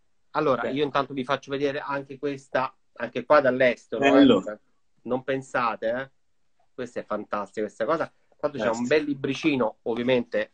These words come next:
Speaker 1: in lingua, chiaramente vi faccio vedere. Vedete qua, questo è proprio un libricino scritto ovviamente con,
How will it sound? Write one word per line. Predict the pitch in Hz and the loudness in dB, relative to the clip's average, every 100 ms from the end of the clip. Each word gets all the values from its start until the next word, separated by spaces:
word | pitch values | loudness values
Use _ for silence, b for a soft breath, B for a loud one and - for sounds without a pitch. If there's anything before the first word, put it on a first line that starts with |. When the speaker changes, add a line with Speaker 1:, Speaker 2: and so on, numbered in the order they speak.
| _ | _
Speaker 1:
in | 117 113 | -12 -4
lingua, | 120 123 113 110 107 - _ _ _ | 2 2 4 4 2 -2 _ _ _
chiaramente | - 113 113 120 - | -8 -4 0 -2 -2
vi | 110 | -6
faccio | 117 117 - | -4 -4 -4
vedere. | 120 131 143 139 139 - _ | -2 -2 -2 -2 -4 -8 _
Vedete | - 113 110 104 117 - | -16 -8 -8 -8 -10 -2
qua, | 123 - | -2 -2
questo | _ 120 - | _ -14 -8
è | 107 | -6
proprio | 117 113 110 - | -4 -4 -6 -6
un | 113 107 101 - _ _ _ _ 120 | -6 -4 -6 -8 _ _ _ _ -14
libricino | - 143 139 131 123 | -8 -8 -2 0 0
scritto | - 113 120 120 107 | -4 -2 -2 0 0
ovviamente | 110 113 113 107 110 | 2 0 -2 -4 -2
con, | 107 104 104 101 104 | -2 -2 0 0 -2